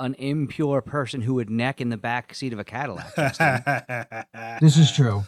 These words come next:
Speaker 1: You know,
Speaker 2: Uh.
Speaker 1: you know they're not deserving of your time.
Speaker 3: No, they're not. I've
Speaker 2: Uh,
Speaker 3: never done that.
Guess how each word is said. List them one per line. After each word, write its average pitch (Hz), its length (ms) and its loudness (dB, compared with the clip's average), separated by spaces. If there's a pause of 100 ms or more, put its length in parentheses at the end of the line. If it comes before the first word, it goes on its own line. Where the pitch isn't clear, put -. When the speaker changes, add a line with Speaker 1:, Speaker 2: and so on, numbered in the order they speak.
(100)
Speaker 1:
You 139 140 -2
know, 185 500 4
Speaker 2:
Uh. - 40 -8
Speaker 1:
you 156 180 2
know 190 240 4
they're 147 120 4
not 135 200 2
deserving 127 560 0
of 104 80 -4
your 101 160 -4
time. 92 580 -8 (240)
Speaker 3:
No, 185 240 6
they're 127 140 2
not. 156 340 -2 (1700)
I've 170 200 8
Speaker 2:
Uh, 160 60 8
Speaker 3:
never 113 200 6
done 107 200 0
that. 113 240 0